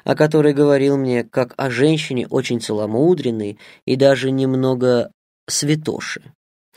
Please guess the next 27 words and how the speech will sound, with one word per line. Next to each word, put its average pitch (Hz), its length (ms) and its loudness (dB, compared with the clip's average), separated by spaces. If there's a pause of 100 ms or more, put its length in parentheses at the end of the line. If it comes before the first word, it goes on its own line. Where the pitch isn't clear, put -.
(220)
В 160 80 2
остальном 254 540 4
же 117 260 -2 (460)
он 254 240 6
рассказал 220 580 4
мне 196 280 4
свое 175 320 4
приключение 175 540 2
довольно 214 340 4
правдиво, 123 680 -2 (320)
особенно 202 560 4
же 170 160 0
последнее 143 680 0
событие. 104 760 -8 (920)
Я 220 360 4
подогревал 180 680 4
его 131 200 2
как 151 160 -4
только 170 260 -2
мог 120 360 0 (240)
и 120 80 0
всячески 170 540 0
вышучивал 143 640 0
его 120 200 0
скромность 175 580 2
и - 80 -6
щепетильность, 120 880 -4